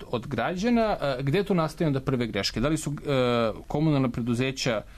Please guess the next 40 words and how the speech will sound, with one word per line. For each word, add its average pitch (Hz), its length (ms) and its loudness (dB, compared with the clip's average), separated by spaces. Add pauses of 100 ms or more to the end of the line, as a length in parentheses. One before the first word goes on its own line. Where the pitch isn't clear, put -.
(180)
odgovorna 135 580 2
da 113 140 0
nekako 123 360 0
motivišu 123 600 2
građane 113 440 0
da 95 80 -4
sortiraju? 170 560 0
Da 139 80 2
li 143 120 2
su - 300 -2
ta 160 200 0
komunalna 190 480 2
preduzeća 165 640 2 (400)
sama, 151 500 0 (160)
e, 160 140 -2
e, 151 360 4
zadužena 151 520 2
da 143 120 0
sortiraju? 139 840 2 (260)
E, 127 60 0
zašto 143 320 0
ne 175 100 4
sortiraju? 165 480 2
Jer, 147 160 2
jer 151 180 0
verujem 165 260 4
kada 139 200 0
bi 131 180 0
se 131 100 -4 (220)
to 151 140 0
sortiralo 147 500 2
na 135 80 4
samom 143 280 0
početku, 135 520 -2 (440)
da 151 80 2
bi 143 120 4
mnogo 139 240 4
lakše 127 280 -2
bilo 120 420 2
reciklerima. 120 560 0